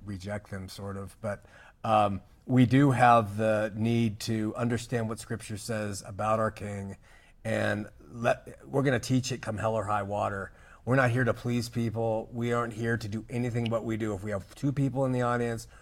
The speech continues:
or if we draw ten, we're not gonna bring in stuff to keep them coming and happy and filling the seats. We're not gonna take their, their money. We're, we're not gonna do any of that stuff. We are going to try. So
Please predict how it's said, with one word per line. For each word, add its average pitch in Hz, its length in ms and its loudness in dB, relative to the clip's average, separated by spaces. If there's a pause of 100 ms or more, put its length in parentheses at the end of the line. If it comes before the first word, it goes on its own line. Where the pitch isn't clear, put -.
(140)
or 107 60 -2
if 98 40 -2
we 110 100 -2
draw 107 280 2
ten, 113 340 -4
we're 104 120 -2
not 117 180 0
gonna 120 160 0
bring 117 240 2
in 110 100 0
stuff - 440 0 (300)
to 113 80 -4
keep 123 300 -2
them 110 320 -2 (320)
coming 127 540 4
and 104 120 -4
happy 123 460 4
and 107 140 -2
filling 127 340 4
the 110 80 -2
seats. 131 600 0 (280)
We're 113 80 -4
not 110 140 0
gonna 110 140 -2
take 113 260 -4
their, 104 240 -6 (240)
their 110 160 -2
money. 120 800 6 (280)
We're, 110 260 0 (120)
we're 113 140 0
not 131 240 6
gonna 139 160 4
do 127 200 4
any 151 280 6
of 170 80 6
that 170 200 10
stuff. 127 440 6
We 117 160 2
are 113 100 4
going 127 340 2
to 120 80 -2
try. 117 280 0
So 131 260 -4